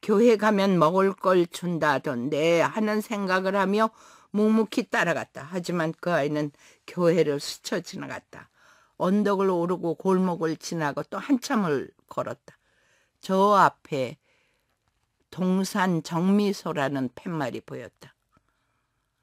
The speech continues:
"아, 저기면 먹을 거 많겠다." 또 속으로만 군침을 삼켰다.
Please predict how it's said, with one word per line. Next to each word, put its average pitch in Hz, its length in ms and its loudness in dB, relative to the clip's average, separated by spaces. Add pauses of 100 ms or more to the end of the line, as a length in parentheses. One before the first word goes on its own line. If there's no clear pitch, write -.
(120)
"아, 143 280 -8
저기면 151 540 0
먹을 143 260 0
거 147 160 -6
많겠다." 131 680 -10 (680)
또 226 120 6
속으로만 208 680 2
군침을 170 540 -4
삼켰다. - 640 -14